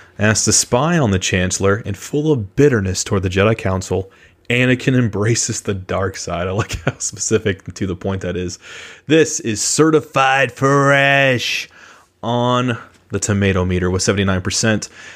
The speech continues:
an audience score of sixty-six percent. That's interesting. The critics' consensus reads, "With Revenge of the Sith, George Lucas brings his second Star Wars trilogy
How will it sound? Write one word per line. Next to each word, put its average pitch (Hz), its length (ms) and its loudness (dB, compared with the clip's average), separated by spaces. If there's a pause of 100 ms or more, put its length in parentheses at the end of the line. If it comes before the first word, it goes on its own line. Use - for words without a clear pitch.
(120)
an 101 100 -2
audience 113 400 4
score 104 420 4
of - 160 -6
sixty-six 311 880 2
percent. 85 540 0
That's - 220 -2
interesting. 87 580 -4 (380)
The - 80 -6
critics' 165 260 0
consensus 113 580 2
reads, 101 380 2
"With 98 300 0
Revenge 117 260 2
of 110 60 0
the 95 80 0
Sith, - 420 0
George 110 320 2
Lucas 95 300 -2
brings 90 320 -4
his - 120 -4
second - 360 -2
Star 95 240 0
Wars 92 120 -2
trilogy 87 540 -2